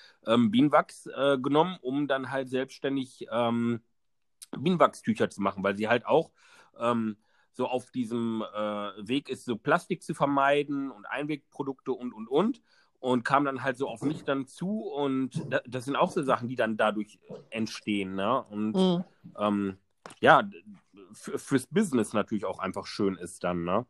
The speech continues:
Speaker 2: Ja, auf jeden Fall. Ja, hast du eigentlich noch irgend-, irgendein Thema auf deiner Liste? Wir sind irgendwie ko-, komplett, äh, wieder, äh, von A auf B auf C auf D.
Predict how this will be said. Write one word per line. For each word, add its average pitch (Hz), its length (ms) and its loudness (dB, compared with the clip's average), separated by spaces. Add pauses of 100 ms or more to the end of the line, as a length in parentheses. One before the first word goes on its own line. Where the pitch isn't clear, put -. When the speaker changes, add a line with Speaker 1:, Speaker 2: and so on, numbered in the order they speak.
(300)
Speaker 2:
Ja, 185 280 8
auf 175 140 2
jeden 180 180 6
Fall. 165 300 6 (3000)
Ja, 165 160 6
hast 277 160 10
du 330 60 8
eigentlich 302 220 6
noch 285 160 2
irgend-, 269 280 0
irgendein 226 360 -2
Thema 311 380 2
auf 208 140 2
deiner 233 240 4
Liste? 262 380 2
Wir 226 120 2
sind 220 200 -2
irgendwie 214 200 -2
ko-, - 240 -6
komplett, - 600 2
äh, 240 340 10
wieder, 220 440 6 (380)
äh, 196 320 -4
von 196 420 0
A 202 240 8
auf - 220 6
B 196 180 8
auf - 120 4
C 175 200 2
auf 170 100 2
D. 127 220 2